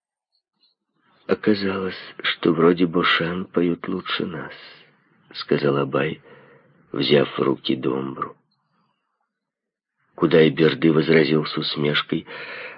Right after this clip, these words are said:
«Неизвестно, кто там пел Бошана или молодое сердце жениха, приехавшего к невесте. Может быть, для тебя там и песни-то звучали по-особенному». Это вызвало дружный смех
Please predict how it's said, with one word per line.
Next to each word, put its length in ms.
«Неизвестно, 960
кто 440
там 360
пел 300
Бошана 680
или 440
молодое 600
сердце 560
жениха, 540
приехавшего 800
к 120
невесте. 760
Может 380
быть, 260
для 200
тебя 340
там 340
и 120
песни-то 680
звучали 520
по-особенному». 1120
Это 240
вызвало 440
дружный 480
смех 460